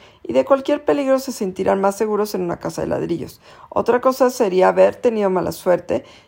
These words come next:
y haber recibido un terreno arcilloso. En ese caso hay una solución. Podrían cambiar las vigas que probablemente hayan usado por unas que acaban de salir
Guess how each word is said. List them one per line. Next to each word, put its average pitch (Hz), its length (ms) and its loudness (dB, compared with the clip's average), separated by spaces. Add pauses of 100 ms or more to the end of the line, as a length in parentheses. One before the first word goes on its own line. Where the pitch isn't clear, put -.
y - 60 0
haber 311 180 6
recibido 247 380 0
un 240 80 -6
terreno 190 380 2
arcilloso. 233 580 0 (340)
En - 140 -2
ese 339 200 -2
caso 277 240 2
hay 254 100 4
una 233 120 -2
solución. 151 540 -10 (260)
Podrían 190 380 4
cambiar 226 340 2
las 254 220 2
vigas 247 340 0
que - 140 -6
probablemente 190 680 -2
hayan 226 220 2
usado 214 480 0
por 185 140 2
unas 214 260 -2
que 196 80 -6
acaban 165 280 -2
de 170 60 -6
salir 190 420 -2